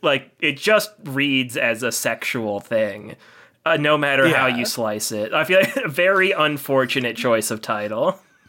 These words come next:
Speaker 2: Yeah, it's like, uh, when I was, like, twelve or fourteen or whatever, I was able to convince my parents to allow me to play a game called Grand Theft Auto, which is a game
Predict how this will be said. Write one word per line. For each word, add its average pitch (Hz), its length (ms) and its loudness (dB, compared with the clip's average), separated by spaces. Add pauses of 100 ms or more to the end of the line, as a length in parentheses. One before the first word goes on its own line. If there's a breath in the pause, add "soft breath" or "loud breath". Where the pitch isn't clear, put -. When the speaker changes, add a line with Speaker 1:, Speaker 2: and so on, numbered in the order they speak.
(920 loud breath)
Speaker 2:
Yeah, 233 180 0
it's 240 260 -2
like, 269 360 -2 (420 soft breath)
uh, 202 120 0 (140)
when 220 200 0
I 247 220 2
was, 226 880 -2 (480)
like, 151 320 -2
twelve 156 720 0
or 123 100 -8
fourteen 135 680 -6
or 113 120 -6
whatever, 104 600 -10 (560 loud breath)
I 190 220 2
was 262 200 -4
able 226 300 -2
to 170 540 -6 (120)
convince 170 680 -4
my 156 260 -2
parents 135 680 -4
to 143 160 -6
allow 131 220 -4
me 147 160 -8
to 131 80 -8
play 139 320 -2
a 135 60 -4
game 127 420 -4
called 117 480 -6
Grand 147 540 -6
Theft - 480 -6
Auto, 147 520 -4 (300 loud breath)
which 127 240 -6
is 123 140 -8
a 127 40 -10
game 143 460 -2